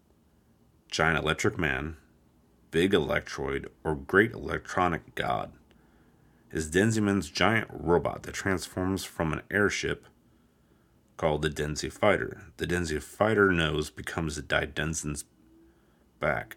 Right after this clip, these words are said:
The sides of the underside become the chest, and the lateral sides become the legs. Its main weapon is the Denzi Sword,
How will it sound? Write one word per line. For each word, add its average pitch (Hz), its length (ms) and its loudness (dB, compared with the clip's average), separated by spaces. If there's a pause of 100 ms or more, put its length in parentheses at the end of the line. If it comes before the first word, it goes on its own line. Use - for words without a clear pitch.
The - 80 -12
sides 95 380 4
of 80 80 -2
the 76 180 -4 (100)
underside 76 600 0
become 71 280 -10
the 69 100 -10
chest, - 500 0 (1120)
and 82 100 -2
the 76 80 -2
lateral 73 340 0
sides 92 380 0
become - 280 -6
the 65 80 -6
legs. 55 500 -8 (1200)
Its - 160 -10
main 107 240 2
weapon 82 480 2
is 73 220 -6
the 80 100 -4
Denzi 78 400 -2
Sword, 101 540 4